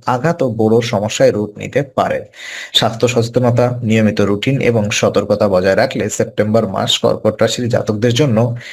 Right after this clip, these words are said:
নিরাপদ এবং সুস্থভাবে কাটানো সম্ভব হবে। কিছু শুভ উপায় যদি আমরা আলোকপাত করি, তো কর্কট রাশির জাতকদের জন্য সেপ্টেম্বর মাসে আধ্যাত্মিক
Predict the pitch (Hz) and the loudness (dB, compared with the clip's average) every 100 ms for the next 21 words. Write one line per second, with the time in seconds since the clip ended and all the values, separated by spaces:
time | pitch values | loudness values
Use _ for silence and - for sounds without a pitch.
0 | - 120 123 120 120 123 - 131 123 107 | -4 0 2 4 2 0 -2 -2 -2 -2
1 | - - 147 - 170 117 123 - 95 104 | -2 0 -2 0 0 0 -2 -2 -2 -2
2 | 120 - 95 101 107 - 95 - - _ | -2 -4 -2 -2 -2 -4 -2 -4 -8 _
3 | _ _ _ _ _ _ - - - - | _ _ _ _ _ _ -20 -18 -16 -14
4 | - - 180 185 - 156 180 160 143 139 | -14 -4 0 2 2 4 4 4 2 4
5 | 113 110 110 110 117 110 98 - 107 - | 2 2 2 2 2 2 0 -2 -4 -2
6 | 98 113 101 110 110 107 117 110 117 - | -4 -2 0 2 4 2 2 2 2 2
7 | 120 113 117 113 131 117 175 143 110 - | 0 0 2 0 0 2 0 0 -2 -2
8 | 117 139 131 131 131 110 117 - 120 - | -2 -2 0 0 0 0 0 2 0 0
9 | 110 120 160 165 - 147 | -4 0 -2 -2 -4 -4